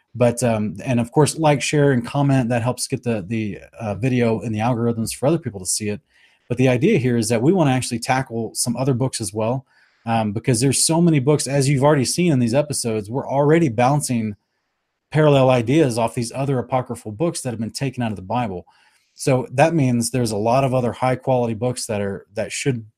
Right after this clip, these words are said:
possibly be in the Bible, but somewhere, somewhere, alo-, someone along the line had made this decision on their own to take 'em out. So we're actually anxious to get to testing some of those other books,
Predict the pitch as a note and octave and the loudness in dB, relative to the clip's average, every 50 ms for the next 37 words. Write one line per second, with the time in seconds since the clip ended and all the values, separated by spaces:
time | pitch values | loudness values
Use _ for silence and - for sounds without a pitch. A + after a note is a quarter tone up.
0 | _ _ - - C#3 D3+ D3 - A#2+ A#2 A2+ A2 G2+ G#2 G#2+ C#3+ G#3 G3 B2 G2+ | _ _ -4 -2 0 0 0 -2 -2 -4 -4 -4 -2 -2 -2 0 0 0 0 0
1 | G2 G2 F#2+ F#2 G#2 A#2 - _ _ _ _ _ _ _ _ _ _ _ _ - | -2 -2 -4 -4 -6 -8 -10 _ _ _ _ _ _ _ _ _ _ _ _ -4
2 | A#2+ A#2+ A2+ G#2+ - - - _ _ _ - - - - D3 C#3 C3 B2+ A#2+ A#2 | -2 0 0 0 -2 -6 -16 _ _ _ -8 -4 0 2 4 4 4 4 2 2
3 | - - C3+ B2+ B2 A#2+ A#2 A#2 A2+ - - - - D#3 D3+ C#3 C3 B2 A#2+ A#2+ | 0 0 0 2 2 2 2 0 -2 -4 -4 -2 0 2 4 4 4 4 2 2
4 | A#2 A2+ G#2+ G2 A2 B2 B2 A#2 G#2+ G2+ G2+ G2+ G#2 - A#2 A2 A2 A#2 A2+ G#2+ | 2 0 0 0 0 0 0 0 0 -2 -4 -4 -6 -6 -4 -2 -2 -2 -2 -2
5 | G2+ G#2+ G2+ - - _ - G2+ - - B2 A#2+ G#2 G#2+ G2+ F#2+ F#2+ G2 A#2 C3 | -4 -4 -6 -6 -8 _ -8 -8 -6 -4 -4 -4 -4 -4 -6 -6 -4 -2 -2 0
6 | B2 A2+ G#2 F2+ - - G#2 F#2+ F#2+ G2+ A#2 B2 A#2 F#2+ - _ _ _ _ _ | 0 -2 -4 -4 -6 -6 -6 -6 -4 -2 -2 -2 -2 -2 -6 _ _ _ _ _
7 | _ _ _ - - - A#2 A2 A2 B2 C3 C3 B2+ B2 - - A#2+ A2+ - - | _ _ _ -6 -2 0 0 2 2 4 4 4 4 2 0 -2 -2 -2 -2 -2
8 | C3+ C3 - - A#2 - - G#2+ G#2 C3 A#2 - - - - C3 B2 - - B2 | -4 -4 -4 -4 -6 -6 -6 -4 -4 -4 -4 -6 -6 -2 -2 -2 0 0 -2 -2
9 | A#2 A#2 B2+ A#2 A2+ A2 G#2 A#2 A#2 A2 G#2 G#2 C3+ D3+ D3 D3+ - - - | -2 0 0 0 0 0 0 -2 -2 -2 -2 -2 -2 -2 -2 -2 -6 -8 -8